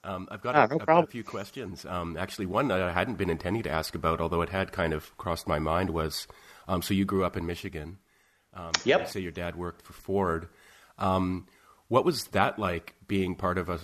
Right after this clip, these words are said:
Speaker 1: a, you know, a kind of Detroit or, I mean, Michigan, you know, auto industry
Speaker 2: Actually, we did grow up
Speaker 1: family.
Speaker 2: in Detroit,
Speaker 1: You did?
Speaker 2: so.
Speaker 1: Okay, okay, yeah. Um, so being,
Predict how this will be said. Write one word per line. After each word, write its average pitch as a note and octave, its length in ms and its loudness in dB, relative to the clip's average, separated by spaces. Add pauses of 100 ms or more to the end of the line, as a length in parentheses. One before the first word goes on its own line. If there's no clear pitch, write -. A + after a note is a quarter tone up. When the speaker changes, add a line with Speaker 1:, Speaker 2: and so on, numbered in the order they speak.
Speaker 1:
a, F2+ 240 -4
you F#2 80 -6
know, E2+ 140 0
a E2+ 40 -4
kind E2+ 220 -4
of D#2+ 140 -8 (120)
Detroit F#2 440 0 (240)
or, F2+ 220 0
I F2 100 2
mean, E2+ 200 -2
Michigan, E2+ 600 -2 (120)
you F#2 100 -6
know, D#2+ 260 -2 (180)
auto F2 260 4
industry F#2 180 2
Speaker 2:
Actually, C3+ 300 2
we F3+ 60 6
did G3+ 180 4
grow E3 180 6
up C#3+ 60 4
Speaker 1:
family. B2 140 0
Speaker 2:
in G2 60 -2
Detroit, G#2+ 460 4
Speaker 1:
You - 60 -12
did? G#2+ 60 0
Speaker 2:
so. D#3 160 6 (200)
Speaker 1:
Okay, C3+ 260 0
okay, B2+ 200 -2
yeah. A#2 260 0
Um, F#2 260 -2
so - 140 -4
being, G#2+ 360 0